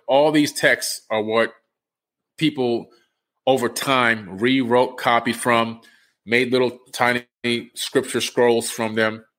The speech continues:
right? Cylinder scrolls and things like that. And then all of a sudden,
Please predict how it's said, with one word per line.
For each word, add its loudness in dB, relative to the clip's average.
right? 2
Cylinder -2
scrolls 0
and -12
things -4
like 0
that. 4
And -2
then 2
all 4
of -2
a -6
sudden, 0